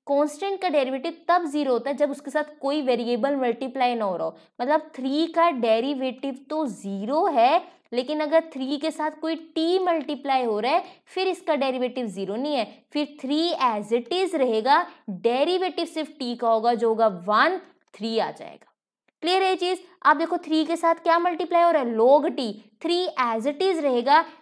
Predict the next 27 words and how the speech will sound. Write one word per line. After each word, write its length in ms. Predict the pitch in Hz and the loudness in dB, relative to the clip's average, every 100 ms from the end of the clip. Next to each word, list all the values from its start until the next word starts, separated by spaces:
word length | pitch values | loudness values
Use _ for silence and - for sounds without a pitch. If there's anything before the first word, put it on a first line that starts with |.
| 196 | -2
डेरिवेटिव 600 | 226 233 254 277 269 285 | 4 4 4 -2 -4 -4
किसका 380 | 302 277 - 320 | -6 -8 -2 2
होगा? 340 | 294 247 226 - _ | 2 2 -2 -4 _
सिर्फ 400 | - 330 320 - | -6 -4 -4 -4
और 120 | 262 | -4
सिर्फ 460 | 247 - 359 359 285 | -4 -4 -4 -4 -4
log 360 | 247 202 180 180 | -2 -2 -4 -8
t 120 | 190 170 | -14 -12
का। 120 | 160 - _ _ | -16 -16 _ _
log 260 | 240 269 262 | 4 4 4
t 200 | 339 330 | -2 0
क्या 140 | 330 | 4
आएगा? 300 | 330 320 330 | 4 4 4
log 260 | 302 285 285 | 4 2 2
के 60 | 285 | 0
साथ 160 | 320 | 0
जो 140 | 254 302 | 2 0
होता 180 | 294 311 | 2 0
है 40 | |
वो 60 | 311 | 0
कहाँ 220 | 302 311 | 0 2
जाता 260 | 349 349 | 2 4
है? 120 | 339 - - _ 196 | 2 2 -10 _ -10
ग्राउंड 640 | 208 202 202 226 277 277 | -6 -2 2 2 2 0
फ्लोर 380 | 247 226 185 - | -2 -4 -4 -6
पे, 140 | 170 - _ _ - | -12 -12 _ _ -8
three 320 | 254 302 330 | -2 0 0